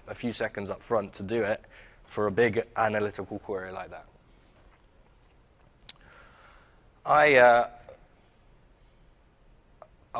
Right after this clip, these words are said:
under the covers in MarkLogic nine, we've really been, um, doing a lot of stuff focused on performance. One of the things that's happened is that, um,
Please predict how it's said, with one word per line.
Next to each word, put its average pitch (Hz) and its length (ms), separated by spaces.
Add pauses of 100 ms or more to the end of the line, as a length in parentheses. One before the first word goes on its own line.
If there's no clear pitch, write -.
under 165 240
the 190 120
covers 139 340
in 139 60
MarkLogic 113 420
nine, 110 380
we've 113 160
really 131 240
been, 113 340 (540)
um, 104 680 (640)
doing 147 240
a 131 60
lot 135 260
of 156 80
stuff - 540
focused 120 500
on 110 80
performance. 107 880 (340)
One 113 140
of 139 80
the 156 100
things 131 240
that's 113 160
happened 143 560
is 117 380
that, 110 340 (400)
um, 101 400